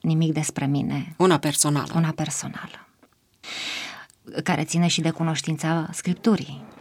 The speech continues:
Speaker 1: și de multe care țin de caracterul care trebuie modificat și care nu-l modifici tu, ci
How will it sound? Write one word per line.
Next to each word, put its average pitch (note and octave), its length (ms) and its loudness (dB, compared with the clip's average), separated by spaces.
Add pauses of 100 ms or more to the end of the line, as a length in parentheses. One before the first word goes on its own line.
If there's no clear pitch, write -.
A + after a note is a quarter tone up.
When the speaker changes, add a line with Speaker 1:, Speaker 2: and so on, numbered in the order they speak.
(580)
Speaker 1:
și - 260 -2
de D#3 360 -2 (320)
multe A3+ 320 8
care D3+ 180 4
țin D#3 180 0
de D3+ 120 0
caracterul D3 760 0
care C#3+ 280 -4
trebuie D3 300 -2
modificat C#3 800 -4 (640)
și - 140 2
care E3 320 6
nu-l F3+ 180 8
modifici E3 500 4
tu, - 160 -6
ci - 180 -6